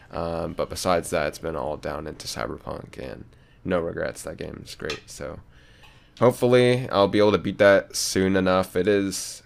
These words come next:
quite a long game. Um, I'm trying to do all the side, you know, missions before I do finish up that game, um, just so I don't have to do the endless amount of side quests that I normally do after an open world game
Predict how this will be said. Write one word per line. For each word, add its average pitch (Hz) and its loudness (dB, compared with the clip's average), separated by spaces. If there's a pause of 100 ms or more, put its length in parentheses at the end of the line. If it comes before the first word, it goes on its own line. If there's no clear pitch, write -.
(160)
quite 87 -4
a 85 -2
long 87 -6
game. 87 -8 (340)
Um, 80 -8 (120)
I'm 98 -2
trying 101 0
to 101 4
do 95 2
all 95 2
the 90 -4
side, 85 -4 (340)
you 85 -8
know, 85 -6
missions 85 -4
before 85 -2
I 85 -2
do 85 -6
finish 85 -6
up 80 -6
that 82 -2
game, 85 -6 (680)
um, 80 -12 (1000)
just 92 -6
so 85 -4
I 82 -2
don't 82 -8
have 90 -10
to - -8
do 82 -6
the 85 -4
endless 82 -6
amount 82 -6
of 80 -12
side 80 -6
quests 80 -6
that 71 -6
I 85 -6
normally 85 -8
do 82 -6
after 82 -8 (280)
an - -10
open 85 -10
world 85 -6
game 82 -8